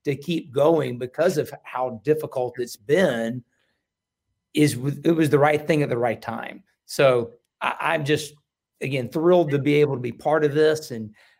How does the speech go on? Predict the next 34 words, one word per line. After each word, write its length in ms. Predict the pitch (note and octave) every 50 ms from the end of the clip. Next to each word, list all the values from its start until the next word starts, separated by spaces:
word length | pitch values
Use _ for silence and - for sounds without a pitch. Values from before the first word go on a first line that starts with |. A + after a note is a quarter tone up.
| _ _ -
all 180 | C3 C#3+ E3 D#3+
the, 160 | D#3+ D#3+ -
all 260 | - C3+ D#3 F#3 F#3
the 80 | E3+ D3
guys 260 | D3+ D#3 D#3 D#3 D3+
that 100 | C#3+ C3+
I 120 | C#3+ D3
know 300 | D3+ C#3+ C3+ C3+ C#3 C#3
that 240 | C3 B2+ B2+ - - _ _ _
have, 200 | - B2+ C3 B2 - -
have 200 | B2+ A#2+ A2+ G#2+
been 160 | G#2+ D3 D3 D3
on 220 | C#3+ C#3 B2+ A#2
with 220 | C3+ F#3 F#3 F#3
us 200 | C#3 C3 C3 -
have 140 | C3+ A#2+ A#2 - - _ _ _ _ _ -
all 160 | C#3 C#3 C#3
said, 260 | C#3 - D3+ A#2+ A#2 -
"Yeah, 140 | - - A#3+ A3+
yeah, 180 | G3+ A3 A#3+ A#3+
you 140 | A#3 F#3+ F#3
know, 220 | G3+ G#3+ G#3+ G3+ - - - _ _ -
I 80 | -
started 300 | F3 F3 F3+ F3+ F#3 F#3
listening 260 | E3+ F3+ F3+ F#3 F#3 -
to 140 | - F#3 F#3
him 160 | F#3 F#3 E3+
as 80 | D#3 C3
well. 260 | D#3 F#3+ G3 F#3+ -
I 80 | D#3
listened 380 | D#3 E3 F3+ - - F3+ D#3 C#3
to, 80 | D#3 -
you 120 | - D3+
know, 160 | C#3+ C3+ C#3